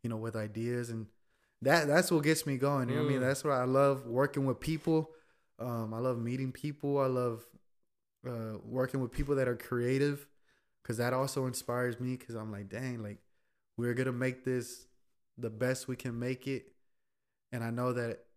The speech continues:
Speaker 1: by myself, it wouldn't be what it was. So also that, I think, also helps.
Speaker 2: How do you, how do you take, um, you were talking about numbers. Are you, um, you know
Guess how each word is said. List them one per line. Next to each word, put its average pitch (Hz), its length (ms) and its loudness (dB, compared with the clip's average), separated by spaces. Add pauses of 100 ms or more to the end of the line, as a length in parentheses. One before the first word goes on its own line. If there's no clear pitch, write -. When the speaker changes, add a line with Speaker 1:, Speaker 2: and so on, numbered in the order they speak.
(760)
Speaker 1:
by 123 240 -2
myself, 127 580 0
it 127 60 -2
wouldn't 113 320 -2
be 113 180 -2
what 110 180 -4
it 104 120 -8
was. 104 560 -10 (120)
So 120 240 -6
also 127 360 -4
that, 113 340 -6
I 113 60 -10
think, 113 240 -10
also - 280 -12 (100)
helps. - 420 -14 (240)
Speaker 2:
How 151 80 0
do 160 60 2
you, 175 180 -6
how 151 80 0
do 165 80 0
you 185 80 -2
take, 165 340 2
um, 123 520 6 (1080)
you 123 140 0
were 120 60 4
talking 120 180 2
about 110 180 2
numbers. 110 460 0
Are 113 60 -2
you, 110 420 -2 (920)
um, 104 580 -2 (120)
you 117 120 -2
know 104 340 0